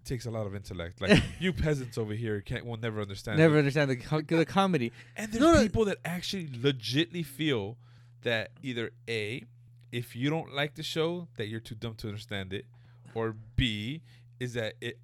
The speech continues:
Speaker 1: because I watch it, I'm better than you. And there are fans like, I'm like, "What the f-, it's a fucking show, people."
Speaker 2: It, it is. No, I will say, I will say it's pretty genius.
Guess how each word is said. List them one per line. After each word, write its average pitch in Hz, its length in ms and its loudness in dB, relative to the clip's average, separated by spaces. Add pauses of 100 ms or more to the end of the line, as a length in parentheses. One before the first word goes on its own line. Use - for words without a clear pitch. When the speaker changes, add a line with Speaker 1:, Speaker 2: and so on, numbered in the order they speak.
Speaker 1:
because 127 380 -6
I 147 160 0
watch 113 400 -4
it, 104 180 -8 (380)
I'm 123 200 -2
better 117 260 -2
than 95 220 -10
you. 90 160 -14 (260)
And 117 120 -8
there 123 120 2
are 139 60 2
fans 139 280 -2
like, 139 80 -4
I'm 156 60 -6
like, 170 140 -8
"What - 160 -20
the - 60 -20
f-, - 120 -20
it's - 120 -8
a 156 60 -2
fucking 131 400 -6
show, 185 340 0
people." 101 520 -4
Speaker 2:
It, 226 120 8
it 294 200 8
is. 370 180 8
No, 220 120 8
I 190 120 10
will 247 180 10
say, 208 240 4
I 139 80 -2
will 156 180 2
say 226 160 4
it's 220 140 -2
pretty 202 240 2
genius. 139 580 -4